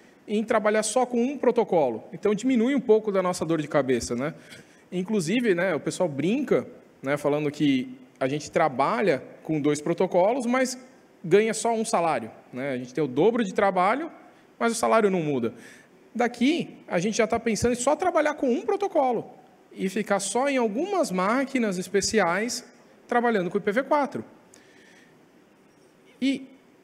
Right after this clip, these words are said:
se a gente pensar que a internet tá migrando pro mundo I P v seis, o que que vai acontecer? A sua comunicação no I P v seis vai fluir. E as máquinas que precisam se comunicar com o mundo I P v quatro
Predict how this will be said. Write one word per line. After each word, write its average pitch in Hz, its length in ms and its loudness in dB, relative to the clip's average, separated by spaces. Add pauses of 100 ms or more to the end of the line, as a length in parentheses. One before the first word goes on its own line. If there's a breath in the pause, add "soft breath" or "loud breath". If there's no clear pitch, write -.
(300)
se - 120 -4
a 202 40 2
gente 254 200 0
pensar 202 600 0
que - 80 -4
a 180 40 0
internet 165 440 -2
tá 214 180 2
migrando 165 480 2
pro 156 160 -2
mundo 139 220 -2
I - 20 -12
P 156 120 -4
v 160 120 -2
seis, 247 480 -2 (300)
o - 40 -20
que 214 120 -8
que 214 60 -6
vai 208 100 2
acontecer? 185 580 -2
A 147 80 -4
sua 208 140 -2
comunicação 214 480 -2
no 220 80 -2
I 196 40 -4
P 190 120 0
v 180 100 0
seis 208 200 -2
vai 202 100 2
fluir. 254 420 0 (1200 loud breath)
E 285 180 0
as 240 140 0
máquinas 156 800 -4 (480)
que 165 140 -4
precisam 151 340 -6
se 147 140 -8
comunicar 135 460 0
com 202 180 0
o 262 60 2
mundo 165 400 2
I 151 40 4
P 151 120 -2
v 196 120 2
quatro 175 440 0